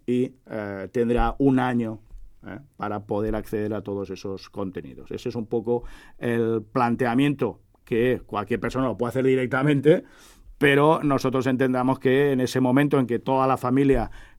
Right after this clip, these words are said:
está contenta, pues, eh, haya gente pensando en regalar formación en cosas que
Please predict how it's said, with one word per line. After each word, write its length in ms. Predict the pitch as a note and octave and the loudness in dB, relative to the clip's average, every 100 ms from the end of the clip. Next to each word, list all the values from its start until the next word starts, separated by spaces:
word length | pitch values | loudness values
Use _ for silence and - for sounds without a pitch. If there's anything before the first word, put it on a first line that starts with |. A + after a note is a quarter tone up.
| - | -10
está 340 | G#2+ B2+ A2+ | -6 -2 -2
contenta, 720 | C3+ C3+ C3+ D#3 C#3+ D3+ - _ _ _ - | 0 0 4 4 4 -2 -4 _ _ _ -4
pues, 420 | A2+ C3 C3 - | 0 0 -2 -6
eh, 640 | C3 B2 A#2 A2+ A2 G#2+ G2+ - - | -4 -2 -2 -4 -6 -8 -10 -16 -4
haya 280 | B2 C3+ C3 | 2 4 2
gente 420 | - D3+ C3 D3 | 4 4 6 4
pensando 720 | C#3+ C#3 A#2 B2+ A#2+ B2+ B2+ | 4 2 2 0 2 2 2
en 320 | A2+ B2 C3 | 2 0 -2
regalar 640 | B2 A#2 A2 G#2 G#2 G#2+ G#2+ - | -4 -4 -6 -6 -6 -8 -10 -18
formación 720 | _ D3 C#3+ D#3 C3 C3+ C#3+ - | _ 0 2 2 2 0 -2 -4
en 340 | A#2 A#2+ B2+ - - - | -2 0 0 -4 -12 -6
cosas 360 | A#2+ A2+ B2+ | -4 -2 -4
que 320 | - B2 C3 | -2 -2 -2